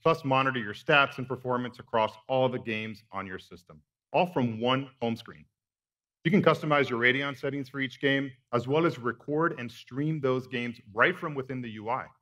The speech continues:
You can even turn your system into its own personal game server and connect your smartphone, tablet,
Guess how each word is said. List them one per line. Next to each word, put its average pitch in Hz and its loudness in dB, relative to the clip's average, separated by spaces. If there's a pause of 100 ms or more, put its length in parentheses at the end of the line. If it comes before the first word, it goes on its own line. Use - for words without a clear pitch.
(760)
You 131 -10
can 165 6
even 214 8
turn 175 4
your 160 0
system 151 -4
into 139 -6
its 127 -6
own 151 -2
personal 143 0 (100)
game 117 0
server 80 -12 (460)
and 110 -10
connect 135 4
your 110 -4
smartphone, 151 -4 (440)
tablet, 123 2